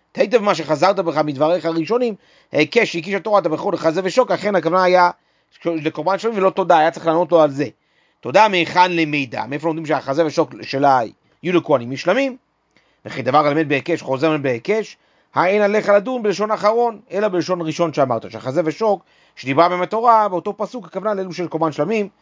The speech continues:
ולכן ה-, להם הקישה התורה את בשר הבכור. ורבי ישמעאל, היי לך יהיה, מה הוא לימד? מה, מה יעביד לי? לימד הבכור בעל מום שהוא מתנה לכהן שלא מצינו בכל התורה. כלומר, בכור בעל מום,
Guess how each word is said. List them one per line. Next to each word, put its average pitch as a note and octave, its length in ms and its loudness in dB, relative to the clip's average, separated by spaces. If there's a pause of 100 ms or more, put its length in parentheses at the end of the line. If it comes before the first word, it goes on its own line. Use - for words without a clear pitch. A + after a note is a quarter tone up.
(340)
ולכן F#3 360 2
ה-, D3 320 2
להם F#3+ 320 0
הקישה E3 280 -4
התורה D#3 340 0
את C3+ 80 -8
בשר C3+ 280 -2
הבכור. B2 400 -8 (680)
ורבי A2+ 180 -6
ישמעאל, D3+ 640 2 (320)
היי D3 140 0
לך D#3 200 -2
יהיה, D3+ 240 0
מה C#3+ 100 0
הוא D3 120 -2
לימד? B2+ 280 -6
מה, D3 80 -2 (200)
מה D3 140 2
יעביד A2 340 -2
לי? - 160 -18 (340)
לימד D#3 300 0
הבכור G3 380 2
בעל F#3+ 200 2
מום A#3+ 260 -6
שהוא F#3 160 -10
מתנה F3 320 -4
לכהן F#3 320 -6
שלא E3 160 -8
מצינו E3 320 -4
בכל D#3+ 240 0
התורה. C3 340 0 (440)
כלומר, D#3+ 340 2
בכור D3 320 -4
בעל F#3 200 2
מום, A3 300 -6